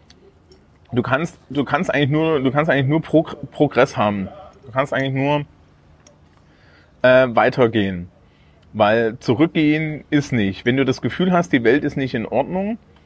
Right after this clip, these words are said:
und das ist vollkommen legitim, dann, ähm,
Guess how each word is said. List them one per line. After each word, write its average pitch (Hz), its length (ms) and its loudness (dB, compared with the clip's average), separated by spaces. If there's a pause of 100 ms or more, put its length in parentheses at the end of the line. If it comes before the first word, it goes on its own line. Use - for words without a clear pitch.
(520)
und 123 200 0
das 131 120 4
ist 127 100 2
vollkommen 131 360 0
legitim, 120 580 0 (1900)
dann, 147 440 2 (640)
ähm, 147 720 2